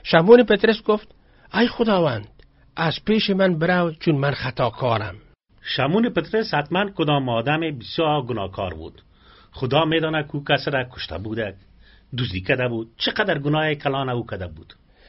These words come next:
Speaker 1: نه، جلال جان، اینطور نبود. شمون نه کسی را کشته بود و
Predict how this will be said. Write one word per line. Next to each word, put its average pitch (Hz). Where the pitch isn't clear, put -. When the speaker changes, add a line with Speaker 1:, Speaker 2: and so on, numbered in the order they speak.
Speaker 1:
نه، 170
جلال 156
جان، 185
اینطور 165
نبود. 127
شمون 247
نه 233
کسی 220
را 202
کشته 185
بود 185
و 156